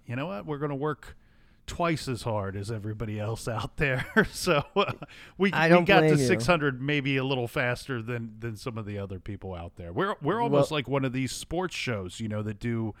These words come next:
Speaker 1: do two or three or four episodes a week.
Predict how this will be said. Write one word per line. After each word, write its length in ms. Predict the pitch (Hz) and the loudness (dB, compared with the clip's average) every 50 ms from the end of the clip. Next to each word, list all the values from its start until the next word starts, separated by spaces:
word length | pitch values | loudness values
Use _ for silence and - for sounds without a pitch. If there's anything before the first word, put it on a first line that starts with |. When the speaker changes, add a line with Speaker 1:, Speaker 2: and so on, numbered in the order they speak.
| - - - - - - - _ _ _ - | -16 -20 -20 -20 -20 -20 -20 _ _ _ -4
Speaker 1:
do 260 | 131 135 131 123 120 | -2 0 0 0 -2
two 260 | - - - 175 165 | -2 -2 0 2 2
or 120 | 147 139 123 | 2 0 -2
three 520 | - - 131 135 139 139 139 139 131 127 | -2 -4 -6 -4 -2 -2 -2 0 0 0
or 120 | 120 117 110 | 0 0 -2
four 320 | - - 147 147 143 139 | -2 -2 -2 0 0 0
episodes 520 | 135 - 123 110 - - 110 104 104 98 | 0 0 -2 -4 -4 -2 -4 -4 -4 -6
a 60 | - 98 | -6 -8
week. 380 | 90 90 82 73 - _ _ | -8 -8 -12 -14 -18 _ _